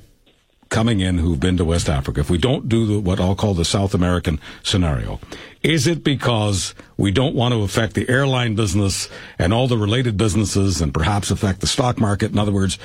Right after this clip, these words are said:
are we doing it for safety reasons? Are we doing this for safety reasons, not doing the South American scenario?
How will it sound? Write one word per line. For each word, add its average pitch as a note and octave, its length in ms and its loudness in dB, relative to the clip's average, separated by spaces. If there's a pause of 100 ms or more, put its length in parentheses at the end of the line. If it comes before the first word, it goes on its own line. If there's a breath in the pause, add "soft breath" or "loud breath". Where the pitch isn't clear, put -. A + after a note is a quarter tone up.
(300 loud breath)
are A#2 120 2
we A2+ 140 2
doing D#3+ 260 2
it C#3+ 100 0
for A#2 220 0
safety D#3+ 500 0
reasons? C#3 500 2
Are A2 80 2
we G2+ 100 2
doing C#3+ 220 2
this C3+ 140 0
for A2 120 0
safety B2+ 320 0
reasons, A2+ 380 2 (300 loud breath)
not D3+ 280 0
doing C#3+ 220 2
the C3+ 60 0
South C#3 280 0
American C3 360 0
scenario? A#2 500 0